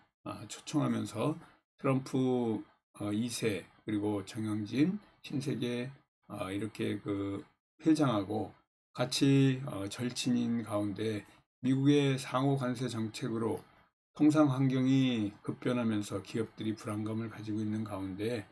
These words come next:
이렇게 우리나라를 방문하는 사이에, 아, 또 뒤에서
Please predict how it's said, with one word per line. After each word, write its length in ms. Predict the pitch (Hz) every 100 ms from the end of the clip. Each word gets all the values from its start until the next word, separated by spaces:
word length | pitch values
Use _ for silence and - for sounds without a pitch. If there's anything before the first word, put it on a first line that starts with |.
| _ _ _
이렇게 280 | - 110 120
우리나라를 800 | 113 113 110 107 113 120 151 160 - -
방문하는 640 | - 107 107 104 101 107
사이에, 500 | 107 101 95 107 98 - _ _ _
아, 260 | - 101 101
또 440 | - 117 110 107 - - - - _ _ _ _ _ _ _ _ -
뒤에서 720 | 131 131 120 - 98 147